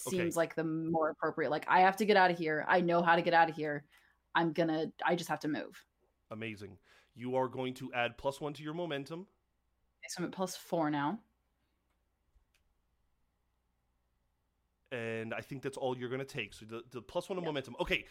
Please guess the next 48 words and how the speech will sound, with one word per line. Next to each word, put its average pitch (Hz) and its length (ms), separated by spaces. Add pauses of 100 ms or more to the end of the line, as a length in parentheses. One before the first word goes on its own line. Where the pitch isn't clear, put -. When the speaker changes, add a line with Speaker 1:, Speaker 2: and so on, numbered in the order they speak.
(160)
Speaker 1:
so 185 340 (280)
Half 220 320
wakes 214 320
up. 147 240 (520)
It, - 160
it, 220 160
it's 277 160
Speaker 2:
<clears throat> 220 140
Speaker 1:
raging 208 480
around 135 380
him, 135 260 (400)
but 185 260 (200)
he 196 200
kind 226 300
of, 220 100
he 170 140
remembers 202 600
in 190 80
the 175 80
direction 180 500
that 156 140
he 160 160
fell, 151 520
and, 117 160
and 143 220
maybe 202 220
if - 80
he 175 100
just 196 240
keeps - 340
moving 175 480
in 143 140
that 143 200
direction, 123 600 (240)
right? 123 320 (120)
Speaker 2:
Right. 165 360 (680)
Speaker 1:
Okay. - 200
Speaker 2:
Or 247 240 (100)
can 247 140
I 311 200 (200)
actually, 285 280
can 233 140
I 233 100
see 226 400
if, - 300
if 202 220
the, 165 440
like, 165 260